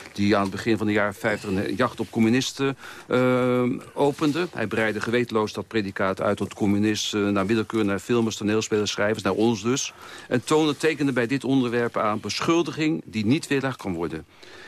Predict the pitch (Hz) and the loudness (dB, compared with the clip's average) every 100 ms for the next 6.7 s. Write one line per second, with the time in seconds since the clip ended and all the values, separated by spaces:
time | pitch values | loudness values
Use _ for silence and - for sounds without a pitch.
0 | - - 123 143 151 - 175 147 98 - | -12 -4 2 2 0 0 0 0 -4 -10
1 | _ 151 139 120 123 113 113 156 175 156 | _ 0 2 2 2 2 2 2 2 -2
2 | 143 120 113 - 101 95 98 92 87 85 | -2 -4 -4 -2 -2 -2 -2 0 0 0
3 | 113 92 151 127 101 90 - 120 131 143 | 0 2 2 2 -2 -6 -4 -4 -2 -2
4 | 147 127 87 113 95 92 98 92 85 95 | -2 -4 -2 -2 -2 -2 0 0 -2 -4
5 | 90 - 92 - - - 123 - 127 147 | -4 -8 -10 -14 -20 0 0 2 0 2
6 | 123 147 156 156 190 - | 2 2 0 -2 -4 -8